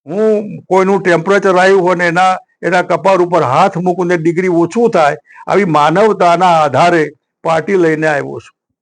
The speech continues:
હ્યુમન ટચ. માનવીને હું પૂછવા કે તું કેમ છે, દુઃખી છે તો કેમ છે,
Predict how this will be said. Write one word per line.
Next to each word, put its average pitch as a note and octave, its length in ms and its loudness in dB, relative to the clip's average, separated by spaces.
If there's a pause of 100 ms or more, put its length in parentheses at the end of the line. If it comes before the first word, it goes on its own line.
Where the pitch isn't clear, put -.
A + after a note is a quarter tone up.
(240)
હ્યુમન F3+ 340 -2
ટચ. A3 280 0 (600)
માનવીને F#3 520 0
હું A3+ 160 4 (100)
પૂછવા G3 300 0
કે F3 120 -6
તું G#3+ 160 -4
કેમ A#3 340 0
છે, C#3+ 320 -2 (520)
દુઃખી F#3 300 -4
છે A#3 120 0
તો B3+ 140 0
કેમ A#3+ 360 2
છે, E3+ 320 -2